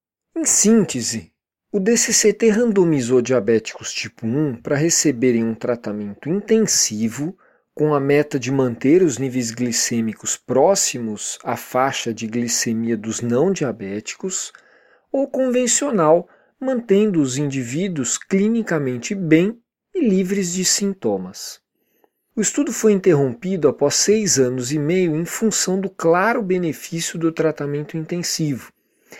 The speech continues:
e todos foram encorajados a realizá-lo. Quartis de ganho de peso foram definidos separadamente nos dois grupos, intensivo e convencional,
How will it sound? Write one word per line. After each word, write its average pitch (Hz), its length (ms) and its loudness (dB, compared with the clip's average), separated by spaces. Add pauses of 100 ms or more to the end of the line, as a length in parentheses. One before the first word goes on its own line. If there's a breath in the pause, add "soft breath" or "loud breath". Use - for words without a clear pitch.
(160 loud breath)
e 311 80 2
todos 165 420 4
foram 175 320 4
encorajados 151 880 4
a 147 60 2
realizá-lo. 151 720 -2 (880)
Quartis 214 640 0
de 175 80 -2
ganho 139 340 4
de 113 140 -6
peso 131 480 2
foram 156 340 -2
definidos 147 720 -2
separadamente 180 1080 0
nos 123 160 -4
dois 160 320 2
grupos, 123 680 -6 (120)
intensivo 123 800 -4
e - 20 -10
convencional, 123 1040 -4